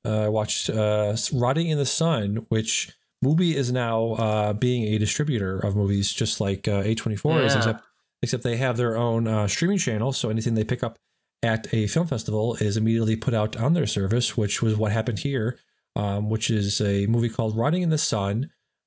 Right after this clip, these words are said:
Speaker 1: uh, directed by Sebastian Silva, which is somebody I've, I haven't really heard of before, but apparently he's been big in the, uh, indie movie circuit for a long time. He's a Chilean filmmaker, um, made a bunch of movies previously,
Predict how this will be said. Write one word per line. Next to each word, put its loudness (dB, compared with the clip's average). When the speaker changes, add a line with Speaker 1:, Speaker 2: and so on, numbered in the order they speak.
Speaker 1:
uh, 0
directed -2
by 0
Sebastian -2
Silva, 0
which 0
is 0
somebody 0
I've, -4
I -2
haven't -2
really -2
heard 0
of 0
before, 0
but 2
apparently 0
he's -2
been -2
big 0
in -2
the, 0
uh, 2
indie 0
movie 0
circuit -2
for -2
a 2
long 2
time. 0
He's 0
a 2
Chilean 0
filmmaker, -4
um, 0
made 2
a 0
bunch -2
of 0
movies -2
previously, -2